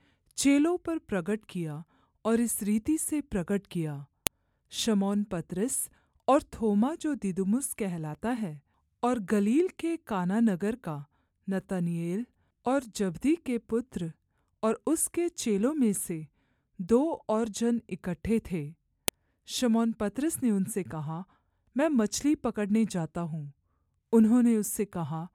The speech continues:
"हम भी तेरे साथ चलते हैं।" इसलिए वे निकलकर नाव पर चढ़े, परन्तु उस रात कुछ न पकड़ा।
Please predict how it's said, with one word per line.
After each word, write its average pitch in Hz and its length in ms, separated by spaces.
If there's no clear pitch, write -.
"हम 302 220
भी 349 140
तेरे 262 320
साथ 196 300
चलते 175 540
हैं।" 151 280
इसलिए 185 600
वे 233 120
निकलकर 311 600
नाव 202 340
पर 220 240
चढ़े, 156 520
परन्तु 175 540
उस 349 260
रात 277 280
कुछ - 360
न 240 120
पकड़ा। 151 540